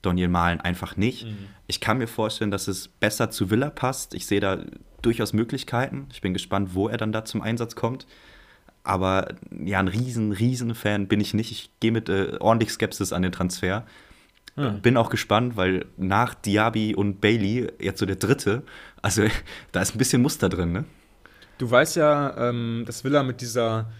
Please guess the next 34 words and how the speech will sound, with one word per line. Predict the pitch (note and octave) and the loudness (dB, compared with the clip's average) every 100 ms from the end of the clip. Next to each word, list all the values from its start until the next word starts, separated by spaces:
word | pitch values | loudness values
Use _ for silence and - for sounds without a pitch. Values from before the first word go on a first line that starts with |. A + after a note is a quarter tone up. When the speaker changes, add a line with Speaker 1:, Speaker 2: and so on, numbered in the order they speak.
| - - _ | -20 -20 _
Speaker 2:
Position | - B2 G#2+ B2+ D3 | -4 -4 -2 -2 -2
spielt | - C3 B2 | -2 -4 -2
die | |
neun | A2 G#2+ B2+ E3+ G3 | 0 2 4 4 2
und | - | 0
dann | B2+ | -2
so | A#2+ A#2+ | -2 -2
ein | B2 | -2
Spieler | D3 - C3+ B2 | -2 0 4 4
da | B2 A#2 | 4 2
rum | G2+ C3 F#3 - - | 2 2 2 -2 -8
und | B2+ B2 | -6 0
dann | D3 | 2
auch | C#3 | 2
mit | D3 | -2
zwei | - B2+ | 0 0
Flügeln. | - C#3+ C#3+ G#2 G2 F#2+ | 0 0 4 4 2 -2
Speaker 1:
Mhm. | F#2 | 0
Speaker 2:
Siehst | D3+ - | 2 4
du | |
ihn | D3 C3 | 2 2
eher | C#3 D#3+ C#3+ | 4 4 6
so | C#3+ | 2
auf | - | 0
dieser | C3 B2+ | 0 0
Position | C3 A#2 A2+ C3+ C3+ C3+ - | 0 -2 -2 2 2 0 -2
um | C3 D#3 C3+ | 2 4 6
Watkins | C3+ C#3 C#3+ B2+ - | 4 2 -4 -4 -2
herum, | A2+ G#2+ C3+ A3 B3+ | 0 2 0 -2 -4
so | B2+ | -2
eine | A#2+ A2+ A2+ - - - | 2 0 -2 -10 -20 -18
zehn, | - - D3 D#3 E3+ E3 E3 - | -8 4 6 6 4 0 -4 -10
falsche | - C3+ D3 D3+ A#2+ | -2 4 4 2 -2
neun, | A#2 C#3+ F3+ G3 | -2 0 -2 -4